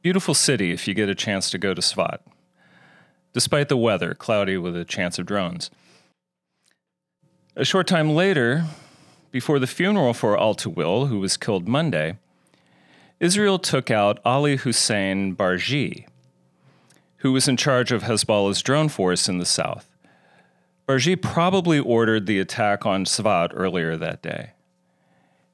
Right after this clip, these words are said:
And I just want to say something parenthetically about this. Can you believe that this guy was anywhere near the funeral? That is such a classic move on the part of Israel.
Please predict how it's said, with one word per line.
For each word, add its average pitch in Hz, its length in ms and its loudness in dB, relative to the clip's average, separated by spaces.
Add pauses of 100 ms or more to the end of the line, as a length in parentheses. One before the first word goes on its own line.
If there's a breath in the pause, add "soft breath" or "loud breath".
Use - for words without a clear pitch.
(140)
And 151 100 0
I 156 60 2
just 196 220 -2
want 185 120 0
to 139 60 0
say 131 200 2
something 113 380 -2
parenthetically 92 760 -2
about 80 340 -8
this. - 460 -8 (840 soft breath)
Can 165 180 2
you 220 160 2
believe 147 420 2
that 110 160 -2
this 123 180 0
guy 110 220 0
was 104 340 0
anywhere 120 560 2
near 98 520 2
the 92 100 -2
funeral? - 560 -8 (1400 loud breath)
That 127 160 0
is 147 80 2
such 165 240 0
a 147 60 0
classic - 720 -2
move 92 420 -2
on 104 160 -2
the 95 80 -2
part 92 300 -2
of 82 100 -6
Israel. - 640 -6